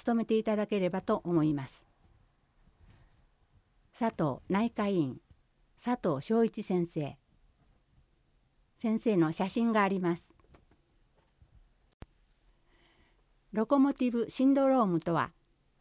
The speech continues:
現在我が国は未曾有の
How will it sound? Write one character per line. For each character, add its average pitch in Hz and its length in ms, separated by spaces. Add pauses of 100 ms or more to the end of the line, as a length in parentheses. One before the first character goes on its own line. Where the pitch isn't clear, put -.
(440)
現 254 300
在 165 360
我 226 120
が 247 120
国 185 240
は 147 220 (200)
未 226 200
曾 269 220
有 - 20
の 254 220